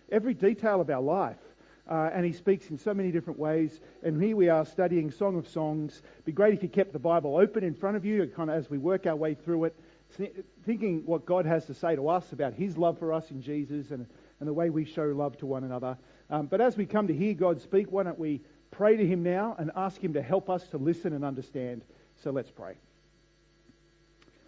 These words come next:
Our gracious Heavenly Father, thank you so much for bringing us here to,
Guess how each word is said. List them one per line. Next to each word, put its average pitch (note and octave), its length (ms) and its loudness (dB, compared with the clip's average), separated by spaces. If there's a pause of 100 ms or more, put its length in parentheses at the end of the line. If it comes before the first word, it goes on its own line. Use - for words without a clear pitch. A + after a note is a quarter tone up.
(420)
Our E3+ 80 2
gracious G3+ 380 2
Heavenly F3 300 2
Father, F3 320 4
thank F#3 260 2
you D#3+ 80 -6
so G#3 200 0
much G3 220 -2
for D#3 120 -8
bringing F#3+ 280 0
us F3 140 -4
here F#3 160 0
to, D3 200 -6